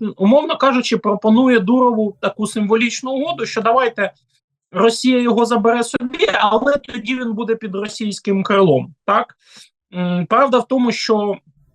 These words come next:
Дуров навряд чи на таке погодиться, бо йому значно легше було би все-таки встановити приязні стосунки з Заходом,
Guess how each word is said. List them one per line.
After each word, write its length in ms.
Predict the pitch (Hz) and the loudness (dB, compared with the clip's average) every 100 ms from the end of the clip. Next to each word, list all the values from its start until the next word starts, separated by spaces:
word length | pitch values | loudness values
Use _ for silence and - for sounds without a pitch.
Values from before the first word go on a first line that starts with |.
| _ _ 160 | _ _ -2
Дуров 320 | 226 240 214 | 0 2 2
навряд 340 | 208 214 220 | 0 0 -2
чи 120 | - | -2
на 120 | 202 208 | -2 -2
таке 260 | 190 196 | -4 -6
погодиться, 640 | 185 - 202 311 247 - 190 | -4 -2 -2 -2 -6 -8 -8
бо 180 | 165 185 | -2 2
йому 220 | 220 226 | 2 0
значно 600 | 175 220 214 202 185 - _ _ _ | 0 -2 -2 -4 -4 -6 _ _ _
легше 480 | 156 233 254 - - | 0 0 0 -4 -4
було 300 | 170 190 220 | -4 -2 -2
би 580 | 190 196 190 180 175 170 | 2 2 2 -2 -6 -6
все-таки 460 | - 233 - - 170 | -8 -12 -8 0 0
встановити 640 | - 202 202 202 226 202 | 0 0 2 4 2 0
приязні 540 | - 190 202 180 180 | 0 2 2 2 0
стосунки 560 | 170 165 - 190 165 170 | -6 -8 -4 -2 -2 -4
з 40 | 165 | 0
Заходом, 600 | 247 285 233 196 175 | 2 2 0 0 -2